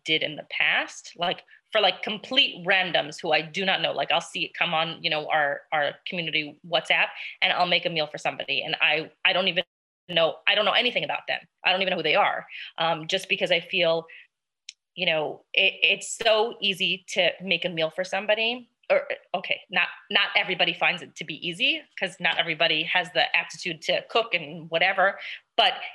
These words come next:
I find it's something that's so easy to do. If you can't cook, you know, have pizza delivered to them, or have, you know, whatever takeout, or, you know, a gift card to a restaurant so they can order whatever they want. I feel it's really,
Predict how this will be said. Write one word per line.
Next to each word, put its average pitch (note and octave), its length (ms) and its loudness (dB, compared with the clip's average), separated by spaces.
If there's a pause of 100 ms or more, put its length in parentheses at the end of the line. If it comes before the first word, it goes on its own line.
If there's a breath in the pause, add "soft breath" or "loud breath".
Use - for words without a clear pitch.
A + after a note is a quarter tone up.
(120)
I G3 80 4
find G3 320 0
it's F3+ 200 -6
something F#3+ 400 0
that's D#3+ 140 -4 (540)
so E3+ 340 0
easy E3 380 -6
to - 120 -8
do. D3+ 200 -8
If - 180 -12
you F#3 80 -6
can't F#3 300 0
cook, - 160 -2 (320 loud breath)
you G3 100 0
know, D#3 240 0
have E3+ 340 -2
pizza F3+ 220 -4
delivered D#3+ 300 -8
to - 100 -18
them, - 140 -2 (100)
or D#3 140 0
have, E3 300 0 (100)
you F3+ 60 -4
know, D#3 80 -2
whatever E3+ 540 -2
takeout, D#3+ 600 -2 (120)
or, G3+ 320 4
you G3 80 0
know, F#3+ 160 4
a F3+ 60 0
gift F#3+ 220 0
card F#3 160 0
to F#3 80 -2
a E3 80 -2
restaurant E3 400 -4
so - 200 -20
they F3 80 2
can F3 220 -10
order E3 240 -2
whatever D3+ 340 -2
they C#3 140 -2
want. - 260 -10 (440 loud breath)
I F#3+ 80 0
feel F#3+ 320 2
it's F#3 160 -8
really, F3+ 680 0